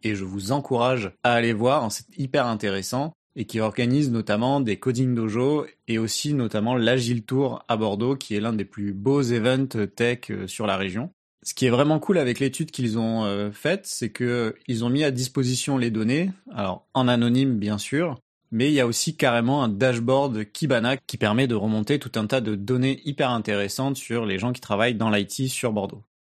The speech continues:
Bien sûr, je vous mettrai le lien un petit peu partout en commentaire et aussi dans l'article de blog, euh, sur le site Programisto pour que vous puissiez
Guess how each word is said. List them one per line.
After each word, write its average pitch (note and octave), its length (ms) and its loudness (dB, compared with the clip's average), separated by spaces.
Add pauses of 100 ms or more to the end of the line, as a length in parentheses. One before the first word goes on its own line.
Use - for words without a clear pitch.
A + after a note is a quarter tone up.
(180)
Bien B2 220 0
sûr, E3 320 2
je B2+ 100 0
vous A#2 140 0
mettrai A#2+ 340 0
le A#2 140 2
lien C3 380 0
un D3+ 100 2
petit C#3+ 180 -6
peu C#3+ 140 0
partout D3 500 0
en C#3 160 0
commentaire C#3 680 -2 (120)
et A#2+ 100 0
aussi B2+ 280 0
dans C3 100 2
l'article C3 480 0
de A#2 80 0
blog, B2 360 0
euh, G2+ 200 -2
sur C3+ 240 -2
le A#2+ 80 0
site - 220 -4
Programisto A#2 600 -2
pour A#2 200 -6
que G#2+ 60 -4
vous A2 120 -2
puissiez B2 600 -4